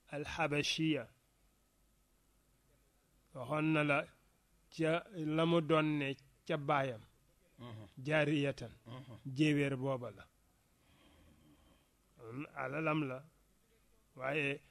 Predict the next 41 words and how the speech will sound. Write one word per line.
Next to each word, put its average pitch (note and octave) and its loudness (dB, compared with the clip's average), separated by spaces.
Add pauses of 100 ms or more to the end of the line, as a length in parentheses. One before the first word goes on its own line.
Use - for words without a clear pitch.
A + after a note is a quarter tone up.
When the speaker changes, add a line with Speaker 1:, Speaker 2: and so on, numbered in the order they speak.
(280)
Speaker 1:
xorma F#3+ 12
la F3 12
ko F3 6
jox D3+ 6 (240)
ndax D#3 2
taxawaay E3 8
bi E3+ 2
mu F#3+ 0
taxaw D#3+ 4
gannaaw D#3 2
faatu D3+ -2
yaayam. C3 0 (720)
Moo A#2+ -16
tax D3+ -2
mu D#3 -2
daan D3+ 0
wax C#3+ 0
ne D3 -2
Ummu D#3 0
Aymana D3 -2 (120)
ummi F3+ 4
baada C#3 0
ummi. A#2+ -10 (420)
Arab D#3+ 2
yi D#3+ 6
di D3+ 4
bëgg D#3 4
a D3+ 4
rey E3 4
seen F#3 4
bopp D#3+ 4
ndax D#3 0
der D#3+ 2
bu C#3 -8
ñuul C#3 -4
bi. - -10 (960)
Waaw. A2 -20 (500)
Ay E3 0
la D#3+ 6
yéwén G3 12
de, D#3 4